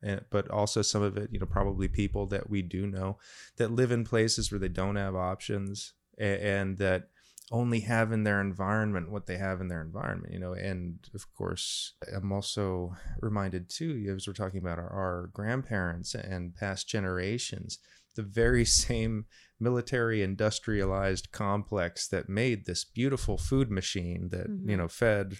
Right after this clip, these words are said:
Speaker 1: the country in, in the nineteen fifties and sixties that was so effective and, you know, so built into the American dream and what we could provide for our families at the time,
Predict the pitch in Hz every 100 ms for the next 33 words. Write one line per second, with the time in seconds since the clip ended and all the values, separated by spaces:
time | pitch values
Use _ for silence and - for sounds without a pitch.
0 | - - - 110 120 98 82 82 98 165
1 | 107 85 92 90 90 95 87 110 104 101
2 | 92 90 82 107 - - 85 82 - -
3 | 95 95 87 85 87 - - _ - -
4 | - _ - 113 - 120 107 101 90 85
5 | 85 - - 95 - 95 71 80 - -
6 | _ _ - 101 95 87 85 85 - -
7 | 92 85 85 - 87 95 87 - 101 104
8 | 98 95 87 87 85 87 92 87 90 85
9 | 82 80 82 82 98 87 92 87 98 90
10 | 85 85 82 - 85 85 - 87 85 87
11 | 87 - 82 90 80